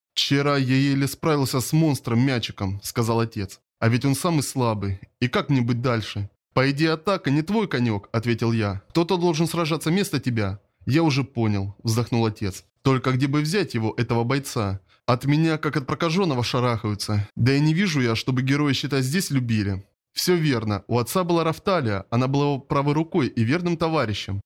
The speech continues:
Я помню, она была рабыней. Что же нам теперь делать? Есть идея, сказал я задумчиво. Тебе нужен раб, чтобы сражался за тебя. Раб? Отец округлил глаза. Его это неприятно удивило.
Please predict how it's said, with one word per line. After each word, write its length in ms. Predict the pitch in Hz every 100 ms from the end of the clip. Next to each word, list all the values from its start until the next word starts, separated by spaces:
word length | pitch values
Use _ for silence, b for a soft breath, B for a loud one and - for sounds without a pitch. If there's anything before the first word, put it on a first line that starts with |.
| _
Я 100 | 113
помню, 440 | 247 240 220 127 104
она 160 | 113 120
была 240 | 139 147
рабыней. 580 | 165 175 208 139 104 98 117
Что 280 | - - 131
же 100 | 143
нам 160 | 165
теперь 300 | 165 165 196
делать? 480 | 180 170 107 101 - _ -
Есть 320 | 127 214 -
идея, 460 | 175 156 110 98 - _
сказал 380 | - - 113 135
я 80 | 156
задумчиво. 640 | 151 170 151 110 98 98 - _ _
Тебе 220 | 127 165
нужен 340 | 196 196 175 214
раб, 260 | 202 113
чтобы 240 | - 127 120
сражался 500 | 131 135 202 214 165
за 120 | 147
тебя. 420 | 143 120 101 101 _ _ _
Раб? 460 | - 123 107 110 - _ _
Отец 460 | 113 117 160 214 -
округлил 460 | 117 120 127 135 135
глаза. 500 | 160 170 151 101 101 b
Его 260 | 110 120 160
это 140 | 185
неприятно 440 | 180 165 147 147 151
удивило. 580 | 147 196 170 110 98